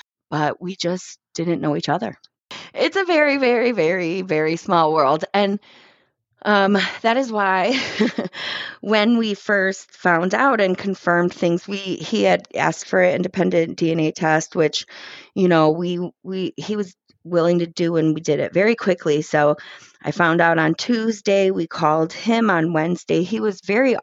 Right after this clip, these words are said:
awesome about it. At first, I told him that I didn't want anything but just to know the truth. And, you know, I wasn't looking for a relationship. I just wanted to, to know more about my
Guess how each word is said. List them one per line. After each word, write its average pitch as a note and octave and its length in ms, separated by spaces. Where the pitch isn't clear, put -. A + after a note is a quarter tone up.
awesome E3 440
about D#3+ 360
it. D#3+ 300
At E3 180
first, G#3 380
I F3+ 80
told E3 340
him E3 180
that D#3 300
I C#3+ 60
didn't E3+ 200
want G#3 200
anything F#3 460
but F3 160
just D#3+ 280
to G3+ 100
know F3+ 180
the F#3 80
truth. G3 500
And, D#3 340
you F3 80
know, E3 60
I D#3 80
wasn't E3+ 240
looking E3+ 260
for E3 360
a E3+ 120
relationship. A3 840
I D3+ 100
just E3 400
wanted D#3+ 320
to, - 280
to - 100
know D3+ 260
more D3+ 240
about D3 320
my D3 400